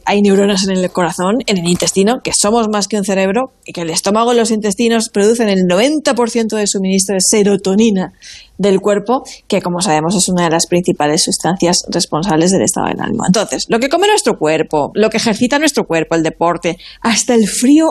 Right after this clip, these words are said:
o calor que pasa nuestro cuerpo puede influir en nuestra percepción del mundo. Por ejemplo,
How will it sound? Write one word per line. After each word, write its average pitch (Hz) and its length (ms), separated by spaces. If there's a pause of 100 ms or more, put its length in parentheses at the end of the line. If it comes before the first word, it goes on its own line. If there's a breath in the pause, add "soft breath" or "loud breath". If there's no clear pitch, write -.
o 233 80
calor 208 420 (220 loud breath)
que 202 120
pasa 254 360
nuestro 208 520
cuerpo 254 540 (320 loud breath)
puede 254 200
influir 269 320
en 254 60
nuestra 240 220
percepción 226 420
del 226 140
mundo. 254 380
Por 165 200
ejemplo, 160 680